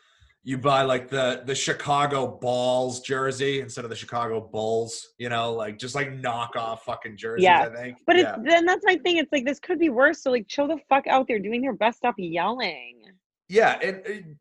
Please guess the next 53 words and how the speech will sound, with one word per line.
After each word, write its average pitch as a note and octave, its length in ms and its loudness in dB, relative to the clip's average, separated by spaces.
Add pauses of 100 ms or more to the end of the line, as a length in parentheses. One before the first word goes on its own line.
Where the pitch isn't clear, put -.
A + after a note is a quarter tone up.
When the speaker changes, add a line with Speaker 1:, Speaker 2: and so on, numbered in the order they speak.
(100)
Speaker 1:
nobody's C#4 400 2
Speaker 2:
Twitter F3 200 6
Speaker 1:
gonna D#3 100 4
Speaker 2:
are - 20 -4
so D#3 240 -2
preposterous. E3+ 720 -2 (560)
Speaker 1:
th-, - 140 -12 (180)
it's G#3 220 6
the G3+ 140 8
worst A3 420 8
place F#3+ 320 2
in D#3 80 -4
the C#3 100 0
world. A2 540 -2 (180)
It, D3+ 240 2
it F3 200 0
really F#3 360 8
is. F3 220 -2
But G3 160 4
it's, G3+ 240 0
it's E3 160 -6
a E3 60 2
lot D#3 260 6
of - 80 -6
fun G2 420 -2
to A#2+ 100 -6
watch A#2+ 400 -2
the G#3 60 4
Speaker 2:
I'm A3 100 6
so A3+ 60 4
Speaker 1:
discourse, A3 240 6
Speaker 2:
happy A3 280 6
you G#3 120 10
Speaker 1:
you - 20 6
Speaker 2:
had F#3+ 180 8
Speaker 1:
know? - 20 4
Speaker 2:
me E3+ 120 4
join E3 300 4
it F3+ 180 4
because D#3+ 460 4 (800)
it's F#3+ 240 4
just, A3+ 320 4
there's G#3 260 6
so G3 160 6
many G3+ 160 6
different G#3+ 320 2
narratives E3+ 480 4
that E3 180 2
happen E3+ 280 2
on E3+ 160 0
Twitter, E3+ 320 4
like E3+ 160 4 (100)
fucking F#3 400 0